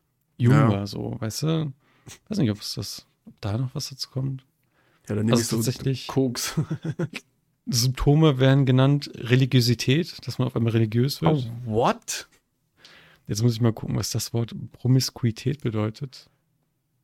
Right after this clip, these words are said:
Speaker 2: Sex.
Speaker 1: Ja, sehr
Speaker 2: Promisku-
Speaker 1: viel Sex, sehr viel Sex, ja.
Speaker 2: Ehrlich?
Speaker 1: Mit verschiedenen, mit sehr vielen verschiedenen Personen.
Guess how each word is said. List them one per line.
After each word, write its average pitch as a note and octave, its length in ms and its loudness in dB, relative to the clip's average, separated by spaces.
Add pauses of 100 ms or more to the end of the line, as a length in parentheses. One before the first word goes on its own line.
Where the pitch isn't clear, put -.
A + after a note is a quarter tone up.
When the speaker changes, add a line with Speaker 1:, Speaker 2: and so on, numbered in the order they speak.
(280)
Speaker 2:
Sex. - 540 -6 (420)
Speaker 1:
Ja, C3 200 2
sehr G#2 200 2
Speaker 2:
Promisku- B2+ 60 2
Speaker 1:
viel A#2+ 100 0
Sex, - 380 -4
sehr A2+ 240 -4
viel - 160 -10
Sex, - 360 -10
ja. A#2 220 -6 (400)
Speaker 2:
Ehrlich? D#3+ 320 4
Speaker 1:
Mit A2 100 0
verschiedenen, C3 520 2
mit C3 220 -4 (160)
sehr B2 200 -2
vielen B2+ 180 -2
verschiedenen A#2+ 380 -4
Personen. A#2+ 480 -4